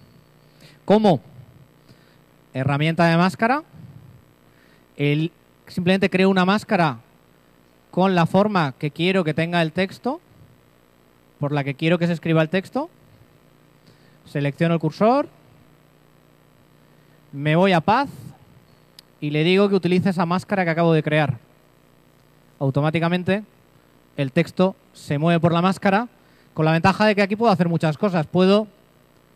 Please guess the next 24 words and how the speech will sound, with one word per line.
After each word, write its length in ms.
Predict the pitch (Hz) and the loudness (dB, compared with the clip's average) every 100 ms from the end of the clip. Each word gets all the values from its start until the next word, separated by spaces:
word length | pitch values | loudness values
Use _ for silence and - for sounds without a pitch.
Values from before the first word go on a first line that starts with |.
| _ _ _ _ | _ _ _ _
en 100 | 135 | -6
tiempo 220 | 139 147 | -4 -2
real 280 | 156 165 185 | 0 2 2
cambiar 360 | 147 135 139 143 | -2 -4 -2 -2
la 80 | 156 | -2
máscara 520 | 170 165 180 185 240 - _ _ _ _ _ | -4 -4 -4 -4 -6 -16 _ _ _ _ _
y 60 | 139 | -10
estoy 200 | 131 202 | -4 -2
cambiando 340 | 151 160 151 | 0 -2 0
la 100 | 139 | -2
forma 260 | 135 139 131 | -2 -4 -4
del 100 | 123 | -2
texto. 380 | 156 - 135 104 _ _ _ - - - _ - | -2 -2 -8 -10 _ _ _ -20 -20 -20 _ -16
También 260 | - 147 160 | -6 -2 2
puedo 160 | 185 208 | 2 4
mover 200 | 190 185 | 4 2
el 120 | 175 | 2
texto 240 | 196 196 | 0 0
a 40 | 190 | 0
través 200 | 165 160 | 2 2
de 40 | |
esa 120 | 165 | 0
máscara 460 | 165 180 190 185 208 | 0 -2 0 -2 -2
simplemente 600 | 175 160 170 170 190 | -2 0 0 0 -2